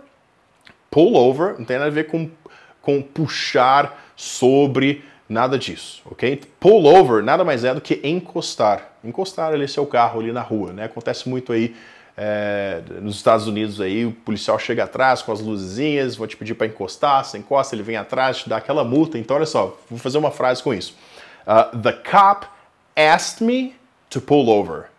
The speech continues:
The cop, que estava atrás de mim, asked me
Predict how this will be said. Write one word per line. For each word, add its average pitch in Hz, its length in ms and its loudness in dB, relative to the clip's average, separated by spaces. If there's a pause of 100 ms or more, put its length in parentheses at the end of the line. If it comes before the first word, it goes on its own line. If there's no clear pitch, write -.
The 101 120 -8
cop, 151 480 4 (500)
que 117 60 -8
estava 101 260 -4
atrás 110 260 0
de 156 60 -2
mim, 160 260 -2 (260)
asked 139 400 0
me 90 280 -10